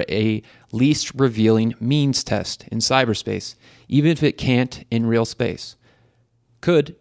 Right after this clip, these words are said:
depending upon how it was designed. But there is no necessity that it will develop like this. There are other architectures developing.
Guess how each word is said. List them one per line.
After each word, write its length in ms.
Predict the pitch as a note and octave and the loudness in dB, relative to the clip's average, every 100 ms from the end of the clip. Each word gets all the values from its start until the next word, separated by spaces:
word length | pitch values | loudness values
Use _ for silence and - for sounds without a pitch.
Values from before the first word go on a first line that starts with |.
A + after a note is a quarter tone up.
| - | -6
depending 360 | A2 C3+ C3+ | 0 2 2
upon 300 | B2+ B2 A#2 | 2 2 2
how 260 | A2 B2 A#2+ | 2 2 4
it 40 | |
was 140 | A#2 G2+ | 2 0
designed. 500 | G#2 G#2+ B2 F#2+ - _ _ _ _ _ - | 0 2 0 0 -12 _ _ _ _ _ -8
But 140 | - | -2
there 160 | B2+ C#3 | 2 2
is 100 | A2+ | 2
no 160 | C#3 | 2
necessity 800 | D3 C3+ - F#3 F#3+ D#3 B2+ B2+ A2+ | 2 2 2 0 2 2 2 2 0
that 160 | A#2+ | 2
it 60 | B2 | 4
will 140 | B2 | 2
develop 500 | G#2+ A#2+ B2 D3 A#2+ | 2 0 4 2 2
like 200 | G#2 F#2+ | -2 -8
this. 280 | F2+ - - _ _ _ _ | -12 -12 -16 _ _ _ _
There 200 | A#2 C3 | 0 2
are 220 | C3+ C#3+ | 2 2
other 260 | A#2 C3 D3 | 4 2 4
architectures 840 | B2 C3+ D3 B2+ - C#3 C3+ - | 2 0 -2 -2 -2 -4 -4 -8
developing. 720 | - A#2 G#2 B2 C3 C3 C3 | -6 -2 2 2 2 0 -2